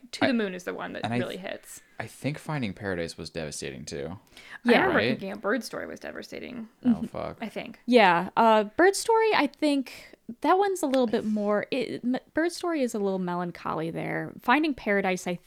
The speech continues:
Speaker 3: think, did a good job at trying to hit tonally because it's still tugging on that, like, childhood, I don't know, growing up. And, um,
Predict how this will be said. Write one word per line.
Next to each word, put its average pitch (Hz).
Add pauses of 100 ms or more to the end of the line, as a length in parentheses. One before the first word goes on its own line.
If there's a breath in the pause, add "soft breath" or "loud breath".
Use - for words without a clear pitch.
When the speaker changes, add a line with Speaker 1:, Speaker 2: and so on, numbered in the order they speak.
(100)
Speaker 3:
think, 180 (1120)
did 277
a 339
good 240
job 190
at -
trying 170
to 170
hit 165
tonally 165
because 170
it's -
still 165 (260)
tugging 175
on 170
that, 160
like, 151
childhood, 160 (1300)
I 180
don't 160
know, 147
growing 156
up. - (320)
And, 151 (1120)
um, 156